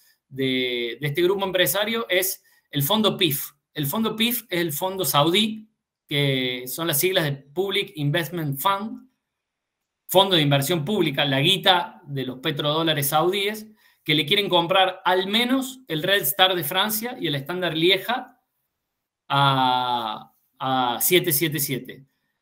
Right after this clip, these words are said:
En medio de todo eso, metidos con sus intereses, grandes fondos de inversión como el J P Morgan, nombre emblemático de la corrupción financiera, eh, en la Argentina. Si no,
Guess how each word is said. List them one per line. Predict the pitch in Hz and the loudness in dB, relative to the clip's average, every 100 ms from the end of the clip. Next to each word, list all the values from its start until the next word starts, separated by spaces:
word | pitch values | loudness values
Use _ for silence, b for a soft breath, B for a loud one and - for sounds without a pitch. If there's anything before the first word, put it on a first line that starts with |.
| _ _ _ _ | _ _ _ _
En | 151 175 190 | 0 2 6
medio | 226 240 254 262 - | 4 6 4 2 -2
de | 147 147 | -6 -2
todo | 185 185 | 2 2
eso, | 196 220 233 | 2 -4 -6
metidos | 165 147 180 170 143 | -4 -2 2 2 2
con | 135 | -4
sus | 127 131 | -4 -4
intereses, | 143 160 185 220 226 180 | -2 2 2 0 -2 0
grandes | 190 196 180 | 2 2 -2
fondos | 190 190 | -4 -4
de | 160 | -2
inversión | 147 139 139 190 | 0 0 -2 -4
como | 214 175 147 | -4 -4 0
el | |
J | 143 170 | 0 0
P | 180 | 4
Morgan, | 185 143 131 104 - _ | 4 4 -2 -8 -18 _
nombre | 156 180 185 185 | -2 -2 2 2
emblemático | 180 170 175 180 202 202 214 185 | 2 2 4 4 0 0 -4 -2
de | |
la | 147 | -2
corrupción | 139 139 143 143 170 | -4 -6 -6 -6 -10
financiera, | 143 151 147 139 165 175 185 - _ _ _ _ - | -6 -4 -4 -2 0 0 -2 -6 _ _ _ _ -8
eh, | 135 131 127 123 120 120 | -2 0 -2 -4 -6 -8
en | 147 139 | -4 -2
la | |
Argentina. | 135 131 143 165 196 | 0 0 0 0 0
Si | 180 147 | 0 0
no, | 156 170 170 - | 0 0 -2 -12